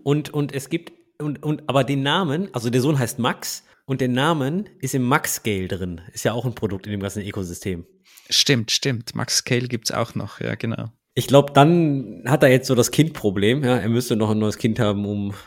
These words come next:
Speaker 1: ein neues Produkt an den Start zu kriegen.
Speaker 2: Und was mir ganz persönlich zum Beispiel auch sehr gut gefällt an Maria D B ist, dass sie jetzt einen nativen U U I D Data Type haben. Über U U I Ds haben wir ja schon öfters gesprochen und bin ja großer Fan von U U I Ds.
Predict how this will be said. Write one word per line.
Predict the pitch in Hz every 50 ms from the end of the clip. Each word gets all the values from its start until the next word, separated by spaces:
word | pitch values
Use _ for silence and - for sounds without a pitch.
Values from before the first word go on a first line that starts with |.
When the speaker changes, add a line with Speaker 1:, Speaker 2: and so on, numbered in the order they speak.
| - _ _ _ _ _ _ -
Speaker 1:
ein | - 107
neues | 107 104 101 104 101 -
Produkt | - 110 104 113 107 -
an | - 90
den | 87
Start | - - - -
zu | - -
kriegen. | - - - - _ _ -
Speaker 2:
Und | 151 143 127
was | 143 151 - -
mir | 156 147 139 123 - -
ganz | - 127 123 - -
persönlich | - 127 - 175 196 247 247 - 127 127 - - - - - -
zum | - - 135 123
Beispiel | 120 120 120 - - 123 120 -
auch | - 107 131 - - - - _ _
sehr | - - - - 143 170
gut | 175 170 156
gefällt | - 147 135 - 123 143 147 -
an | - 143
Maria | 127 120 131 139 139
D | 147 139
B | - 139 139
ist, | 151 - -
dass | - 110 -
sie | - 110
jetzt | 110 - -
einen | 117 120 - - _ - _ _ _
nativen | - 117 113 113 127 - - 139 139 - - 143
U | 139 131 123 123
U | 123 120 123 131 131 -
I | - 117 123
D | - 175 185 139 113 110 117 _ _
Data | - 101 104 - -
Type | - - - - - - - -
haben. | - - - - 123 _ _ _ -
Über | - 117 120 123
U | 113 113 120 123 127 131
U | 127 117
I | 120 120
Ds | 123 127 - -
haben | 135 127
wir | 120 117
ja | 110
schon | - - 120
öfters | 104 113 - - 127 -
gesprochen | - - - - - 127 127 - - 156 160 147
und | 123 123 -
bin | - 120
ja | 120 117
großer | 117 - 120 117 - 120
Fan | - - 120 117 117
von | - 127 127
U | 117 120 120 117 117 113 110
U | -
I | - 113
Ds. | 110 117 135 175 - - -